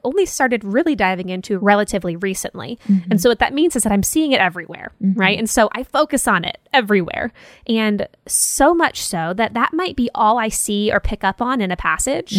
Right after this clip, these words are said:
Speaker 2: Mm-hmm.
Speaker 1: but then somebody else in my Bible study group maybe really picks up on this idea of adoption and sonship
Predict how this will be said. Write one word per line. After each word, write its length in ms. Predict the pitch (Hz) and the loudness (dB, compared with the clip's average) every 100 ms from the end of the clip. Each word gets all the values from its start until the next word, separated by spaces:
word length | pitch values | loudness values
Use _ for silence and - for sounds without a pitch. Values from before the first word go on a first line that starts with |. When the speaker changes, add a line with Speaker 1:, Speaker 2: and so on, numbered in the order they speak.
| 185 | 0
Speaker 2:
Mm-hmm. 220 | 175 170 - - | 0 -8 -8 -6
Speaker 1:
but 160 | 247 | 0
then 200 | 320 339 | 2 2
somebody 440 | - 311 311 277 - | 2 0 0 -2 -4
else 340 | 208 302 330 - | 0 0 0 -2
in 60 | |
my 140 | 208 190 | -2 0
Bible 300 | 180 180 190 | 0 0 -2
study 280 | - 190 180 | -2 -4 -2
group 320 | 190 190 - _ - - | -4 -4 -6 _ -20 -4
maybe 280 | 226 226 247 | 0 0 0
really 240 | 220 226 | 0 -2
picks 400 | 226 - 233 - - | -2 -4 -4 -6 -4
up 260 | 214 214 - - | -4 -4 -8 -2
on 300 | 202 202 196 | 0 0 -2
this 200 | 208 226 | -2 0
idea 420 | 208 214 214 196 | -2 -2 -2 0
of 220 | - 190 - - - _ - | -2 -4 -6 -20 -20 _ 0
adoption 840 | 220 190 202 196 - - 190 160 - | 2 2 2 2 2 -2 -6 -6 -8
and 180 | 202 196 | -6 -2
sonship 720 | - 220 208 208 - 185 - | 0 2 2 0 -4 -2 0